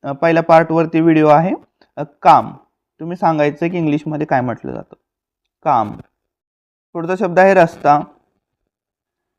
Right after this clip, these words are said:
रस्ता. फूल, फूल. राग, राग. जमीन, जमीन.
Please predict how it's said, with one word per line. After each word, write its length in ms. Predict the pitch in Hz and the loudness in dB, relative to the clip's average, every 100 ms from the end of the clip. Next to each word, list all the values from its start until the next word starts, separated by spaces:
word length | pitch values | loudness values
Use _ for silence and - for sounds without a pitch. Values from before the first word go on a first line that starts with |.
| _ _ _ _ | _ _ _ _
रस्ता. 460 | 147 160 165 - 147 135 _ _ _ _ _ _ _ _ _ _ | -6 -6 -6 -4 -6 -6 _ _ _ _ _ _ _ _ _ _
फूल, 340 | 175 175 180 185 190 _ _ _ _ _ _ _ _ _ _ _ _ _ _ _ _ | -2 0 -2 -6 -14 _ _ _ _ _ _ _ _ _ _ _ _ _ _ _ _
फूल. 300 | 190 170 131 110 - _ _ _ _ _ _ _ _ _ - | -4 -4 -4 -8 -16 _ _ _ _ _ _ _ _ _ -8
राग, 480 | 151 156 156 160 175 - _ _ _ _ _ _ _ _ _ _ _ _ _ _ _ _ _ _ | 4 8 8 6 -4 -16 _ _ _ _ _ _ _ _ _ _ _ _ _ _ _ _ _ _
राग. 400 | 139 151 147 120 117 - _ _ _ _ _ _ _ _ _ _ _ _ _ _ | -4 4 4 4 0 -20 _ _ _ _ _ _ _ _ _ _ _ _ _ _
जमीन, 560 | 151 156 156 160 156 165 185 _ _ _ _ _ _ _ _ _ _ _ _ _ _ _ _ _ _ _ - | -8 -4 -2 -2 -2 -4 -12 _ _ _ _ _ _ _ _ _ _ _ _ _ _ _ _ _ _ _ -18
जमीन. 540 | 151 160 156 143 113 | -6 -4 -2 -4 -6